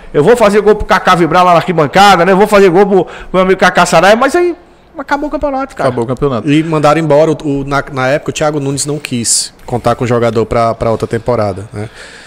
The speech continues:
Speaker 1: Thiago Nunes tem uma bomba aí, né, do, do Thiago Nunes, né, cara? Aquela pré-temporada, né, cara? Foi ridículo, né, cara?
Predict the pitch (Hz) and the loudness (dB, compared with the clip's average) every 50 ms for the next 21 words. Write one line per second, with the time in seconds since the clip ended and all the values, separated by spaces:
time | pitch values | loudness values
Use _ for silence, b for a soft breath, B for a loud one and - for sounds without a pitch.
0 | B B B B - 147 156 165 165 160 156 170 196 208 - - 220 226 233 240 | B B B B -2 0 0 0 0 -2 -2 -2 -4 -4 -2 -2 -2 0 0 -2
1 | 214 147 135 151 190 170 139 135 151 143 127 127 131 123 110 98 98 104 104 - | -2 0 0 0 0 0 0 0 0 0 -2 -2 -2 -4 -6 -6 -6 -8 -10 -6
2 | - 120 117 110 110 104 101 113 127 123 110 107 107 - 104 95 95 - - - | -6 -4 -4 -4 -6 -6 -6 -6 -6 -4 -4 -4 -4 -4 -4 -4 -4 -2 -4 -4
3 | 104 - 107 107 - 117 110 117 101 92 95 113 123 104 98 107 101 98 87 - | -2 -2 -4 -4 -4 -6 -6 -4 -4 -2 -2 -4 -4 -6 -6 -6 -6 -8 -10 -10
4 | - 92 92 107 104 - 110 127 131 - 104 92 92 98 110 - 104 85 | -12 -14 -14 -14 -14 -14 -12 -12 -12 -12 -14 -14 -12 -14 -14 -14 -14 -16